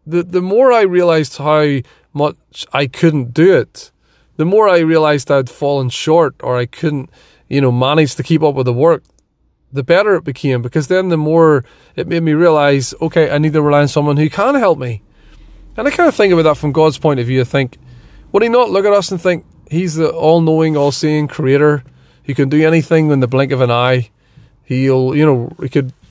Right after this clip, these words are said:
make anything happen with the, the breath from his mouth. Like, he can do anything for us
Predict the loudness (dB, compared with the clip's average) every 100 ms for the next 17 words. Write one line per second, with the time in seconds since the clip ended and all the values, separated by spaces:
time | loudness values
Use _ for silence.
0 | -12 -6 0 0 0 0 0 -2 -2 -6
1 | -6 -6 -6 -2 0 0 -4 _ -8 -2
2 | -2 0 0 0 -4 -16 _ _ _ _
3 | _ -4 -2 0 0 2 2 2 2 0
4 | 0 0 2 2 0 -8 -16